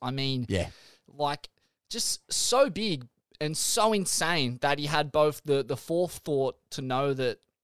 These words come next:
Speaker 1: that ramp had the sufficient pop
Speaker 2: Mm.
Speaker 1: and then be able to react to that and get his body into a position to generate the extra spin.
Speaker 2: Yeah,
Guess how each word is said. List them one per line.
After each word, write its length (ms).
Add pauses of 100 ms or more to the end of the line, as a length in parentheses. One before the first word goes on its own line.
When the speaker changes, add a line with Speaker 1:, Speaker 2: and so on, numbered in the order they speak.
(160)
Speaker 1:
that 200
ramp 380
had 240
the 80
sufficient 460
pop 360
Speaker 2:
Mm. 380 (160)
Speaker 1:
and 100
then 120
be 140
able 300
to 300
react 380
to 80
that 180
and 80
get 100
his 120
body 280
into 220
a 60
position 480
to 100
generate 440
the 140
extra 300
spin. 500
Speaker 2:
Yeah, 200